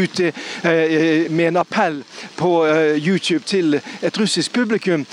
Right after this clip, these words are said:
der hun sa det at dette ikke handler om et valg mellom Russland og Vesten, at vi ønsker et godt forhold nettopp til, til Russland.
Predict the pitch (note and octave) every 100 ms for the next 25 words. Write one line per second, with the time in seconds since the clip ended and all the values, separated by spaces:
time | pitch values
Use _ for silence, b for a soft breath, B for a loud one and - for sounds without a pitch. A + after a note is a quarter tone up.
0 | B B D#3+ D#3+ - F#3+ D#3+ D#3+ - F#3+
1 | - - G#3 - F3 - G3 C#3 E3 F#3
2 | G3+ F3 D#3 D3+ D#3 F#3 D#3+ D3+ D3+ D3
3 | E3+ - E3+ D3+ E3 F3+ - F3 - B
4 | D#3+ D#3+ F#3 F3 F3 - E3+ - F#3+ -
5 | - D#3+ D3+ D#3+ D3+ D#3+ E3 - G3 F3
6 | D3+ D3 D3 E3+ D3 C#3+ D3 F3 - E3+